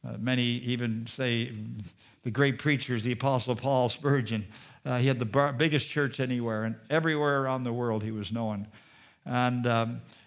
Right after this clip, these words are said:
he, uh, had a problem in his day. Uh, there was a problem with perfectionism as a teaching. And there were many that were teaching that you could become a Christian and then eventually become perfect, sinless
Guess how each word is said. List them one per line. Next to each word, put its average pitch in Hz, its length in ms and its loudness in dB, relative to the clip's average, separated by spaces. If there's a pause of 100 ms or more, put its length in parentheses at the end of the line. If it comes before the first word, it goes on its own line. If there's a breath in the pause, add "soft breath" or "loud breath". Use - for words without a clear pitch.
(180 loud breath)
he, 143 520 4
uh, 135 300 2
had 185 260 6
a 190 60 4
problem 202 680 4
in 143 80 2
his 180 320 4
day. 135 440 4 (320 loud breath)
Uh, 135 260 2
there 143 240 2
was 143 240 4
a 135 120 6
problem 175 520 2
with 151 160 -2
perfectionism 139 920 2
as 117 140 0
a 113 60 -6
teaching. 165 500 0 (920 soft breath)
And 147 140 2
there 147 120 6
were 147 160 6
many 190 300 6
that 160 180 4
were 151 140 2
teaching 170 540 0
that 151 120 0
you 156 100 2
could 151 180 -2
become 143 300 0
a 135 40 0
Christian 151 680 2 (220 loud breath)
and 147 180 2
then 151 120 6
eventually 165 580 4
become 151 400 2
perfect, 165 440 2
sinless 170 640 2